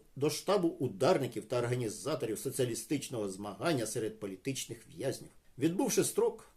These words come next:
Лойко лишився на острові. Хотів віднайти та викликати до себе дружину і дочку, але ті зреклися від ворога народу.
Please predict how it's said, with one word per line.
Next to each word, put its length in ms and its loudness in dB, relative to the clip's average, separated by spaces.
Лойко 360 4
лишився 420 2
на 120 -2
острові. 420 -6
Хотів 280 -2
віднайти 500 4
та 120 2
викликати 520 2
до 140 -2
себе 260 0
дружину 480 0
і 40 0
дочку, 460 -8
але 180 -2
ті 140 -2
зреклися 540 6
від 140 0
ворога 320 -2
народу. 320 -8